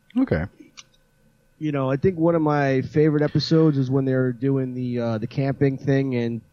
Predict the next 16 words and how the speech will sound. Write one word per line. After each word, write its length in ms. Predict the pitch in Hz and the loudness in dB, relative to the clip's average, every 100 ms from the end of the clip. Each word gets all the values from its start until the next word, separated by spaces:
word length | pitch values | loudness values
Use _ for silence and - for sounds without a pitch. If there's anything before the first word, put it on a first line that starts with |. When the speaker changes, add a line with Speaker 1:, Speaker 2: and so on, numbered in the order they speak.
| - | -4
Speaker 2:
uh, 160 | 117 113 | -2 0
they 120 | 117 | 2
were 100 | 117 | 0
trying 340 | 120 143 131 123 | 0 0 0 -2
to 100 | 120 | -6
teach 360 | - 131 - | -6 -8 -6
Squidward 400 | 131 127 127 127 | -6 -4 -2 -2
not 240 | 110 123 123 | -4 -6 -2
to, 300 | 131 123 117 | 0 2 2
uh, 320 | 113 110 110 - - - - - | 2 0 -2 -6 -20 -20 -8 -4
attract 500 | 135 170 143 131 139 | 0 2 2 0 -2
a, 220 | 131 123 | 0 0
uh, 320 | 120 120 117 | -2 -4 -6
a 60 | 131 | -6
sea 260 | - 143 | 0 0
bear, 340 | 143 147 147 | 2 2 2